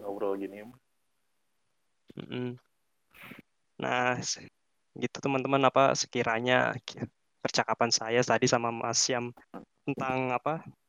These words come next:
Speaker 2: tentang organisasi ini. Kenapa sih kita, apa, organisasi ini buat apa, organisasi dampaknya gi-, bakal gimana ke perhidupa-, kehidupan kuliah kita nanti.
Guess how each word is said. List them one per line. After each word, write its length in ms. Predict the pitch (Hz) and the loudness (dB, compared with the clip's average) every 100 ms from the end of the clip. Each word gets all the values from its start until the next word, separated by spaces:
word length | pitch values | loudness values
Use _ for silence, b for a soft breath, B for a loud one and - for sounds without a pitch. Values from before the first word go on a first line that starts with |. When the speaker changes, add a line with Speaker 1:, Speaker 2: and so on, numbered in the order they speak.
| _ _ _ _ _ | _ _ _ _ _
Speaker 2:
tentang 480 | - 127 123 127 131 | -4 -2 -2 2 2
organisasi 880 | 135 127 131 - 123 - 127 127 | 2 -2 -2 -4 -4 -4 -4 -4
ini. 240 | 131 127 131 _ | -4 -6 -8 _
Kenapa 320 | 127 123 139 | -10 -6 -4
sih 160 | - | -4
kita, 240 | - - 123 | -6 -4 -2
apa, 320 | 123 147 143 - _ _ _ _ _ | 0 -2 -4 -10 _ _ _ _ _
organisasi 580 | - 127 131 135 131 156 | 0 2 2 4 4 6
ini 140 | 180 | 6
buat 180 | 165 131 - | 12 10 10
apa, 720 | 123 - 147 139 139 131 - 135 | 0 4 4 6 4 0 0 2
organisasi 640 | 123 117 120 113 - 131 | 4 4 4 4 6 8
dampaknya 520 | 127 113 110 - 127 127 135 | 8 6 0 4 4 4 0
gi-, 140 | 131 | 0
bakal 240 | 120 113 | 2 4
gimana 320 | 117 120 117 123 | 4 2 2 4
ke 400 | 127 120 117 113 - _ _ _ _ | 8 10 12 10 4 _ _ _ _
perhidupa-, 560 | - 110 120 123 - 123 | -2 2 2 2 0 0
kehidupan 480 | - 120 123 127 123 | 6 6 8 4 4
kuliah 240 | 127 117 | 4 4
kita 240 | 131 117 | 4 0
nanti. 480 | 113 110 110 127 123 | 0 -4 0 4 4